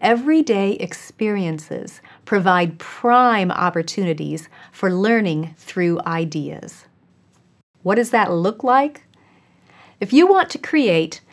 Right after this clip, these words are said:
an optimal learning environment full of ideas for your preschooler, here are ten components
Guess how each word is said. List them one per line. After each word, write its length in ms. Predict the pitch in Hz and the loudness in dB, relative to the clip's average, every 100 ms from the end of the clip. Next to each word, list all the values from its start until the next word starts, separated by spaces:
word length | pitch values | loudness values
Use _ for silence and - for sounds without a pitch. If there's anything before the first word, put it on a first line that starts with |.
| _ 180 | _ -6
an 200 | 170 - | -6 0
optimal 760 | 220 226 302 - 202 170 170 170 | 4 4 4 -4 -4 -2 -4 -6
learning 380 | 190 208 220 220 | -4 0 0 0
environment 760 | 196 190 175 160 156 151 151 - | -2 0 0 -2 -4 -6 -8 -16
full 400 | _ - 277 311 | _ -2 2 4
of 120 | 330 285 | 4 6
ideas 760 | 247 226 208 165 143 - - - | 6 4 0 -2 -4 -10 -18 -4
for 80 | 196 | 0
your 260 | 196 220 | 0 0
preschooler, 800 | 220 254 262 - 277 294 320 349 - _ _ _ - - | -2 -4 -4 -4 -2 -2 -2 -6 -12 _ _ _ -20 -20
here 420 | - 269 302 330 | -2 2 4 2
are 240 | - 180 165 | 2 0 0
ten 520 | - 240 262 339 330 | -2 0 4 2 0
components 760 | 370 349 - 175 151 165 - | -6 -6 -6 -4 -4 -6 -12